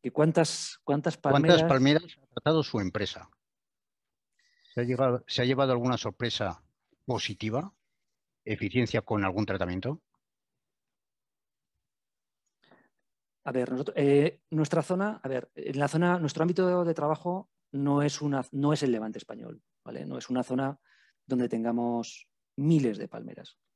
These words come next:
Speaker 1: ¿vale? Entonces, no, no, eh, entonces estamos, no, estamos trabajando, eh, gestionando unas, eh, no sé, ahora en cuánto estaremos, setecientas, ochocientas palmeras, más o menos,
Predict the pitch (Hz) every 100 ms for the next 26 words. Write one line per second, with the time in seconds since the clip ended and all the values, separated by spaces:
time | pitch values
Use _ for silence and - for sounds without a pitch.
0 | - 113 131 - _ _ - - - -
1 | 131 135 - 147 135 131 143 127 127 127
2 | 120 139 - 147 147 - 135 127 _ _
3 | 160 147 156 160 151 151 147 151 156 175
4 | _ _ _ _ _ _ 131 123 120 117
5 | 117 113 113 113 110 123 - 131 139 147
6 | 143 135 127 - - 131 - 143 135 123
7 | - - - - - - 123 120 113 -
8 | 113 117 120 - 113 113 101 - 123 139
9 | 127 120 113 120 - 113 - - - -
10 | _